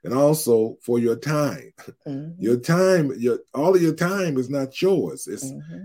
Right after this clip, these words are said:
Speaker 1: it's, it's a joint effort. It's ours.
Speaker 2: That's right.
Speaker 1: So when you come in with that mindset,
Speaker 2: Mm-hmm.
Speaker 1: that's what we wanna suggest, is that the transition from being single to
Speaker 2: Single.
Speaker 1: being married
Speaker 2: Mm-hmm.
Speaker 1: will be an easier transition.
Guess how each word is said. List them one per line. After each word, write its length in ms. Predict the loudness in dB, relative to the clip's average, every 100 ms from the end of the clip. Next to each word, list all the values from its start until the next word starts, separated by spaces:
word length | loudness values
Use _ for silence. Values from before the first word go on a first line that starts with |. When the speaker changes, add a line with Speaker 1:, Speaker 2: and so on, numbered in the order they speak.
| 2
Speaker 1:
it's, 300 | 2 2 -4
it's 160 | -4 -2
a 80 | -4
joint 400 | -2 0 0 -2
effort. 360 | -2 -2 -4 -12
It's 180 | -10 -10 -10
ours. 580 | -8 -4 -4 -6 -10 -18
Speaker 2:
That's 280 | -18 -18 -14
right. 140 | -8 2
Speaker 1:
So 100 | 4
when 160 | 6
you 80 | 4
come 240 | 0 -2 2
in 180 | 4 4
with 120 | 4
that 180 | 0 -2
mindset, 680 | -2 -2 -2 -2 -6 -14 -18 -16
Speaker 2:
Mm-hmm. 480 | -14 -12 -12 -10 -10 -14 _ _ _ _ -16 -4
Speaker 1:
that's 220 | -2 2
what 140 | 4
we 80 | 6
wanna 200 | 4 4
suggest, 500 | -2 -4 2 2 2
is 120 | -4 -4
that 260 | -2 -4 _ _ _ _
the 300 | -2 0 0
transition 920 | -2 0 0 0 2 4 4 2 -6
from 540 | -8 -8 -6 -4 -6 -8 _ _
being 320 | -6 -4 -6 -8
single 460 | -4 0 0 -2
to 60 | -2
Speaker 2:
Single. 160 | -4
Speaker 1:
being 420 | -2 -4 -4 -4 -2
married 500 | -2 -2 -4 -4 -6
Speaker 2:
Mm-hmm. 460 | -12 -14 -14 -6
Speaker 1:
will 120 | 2
be 140 | 8 8
an 60 | 8
easier 360 | 2 2 2
transition. 760 | 2 -2 -4 -4 -4 -4 -6 -16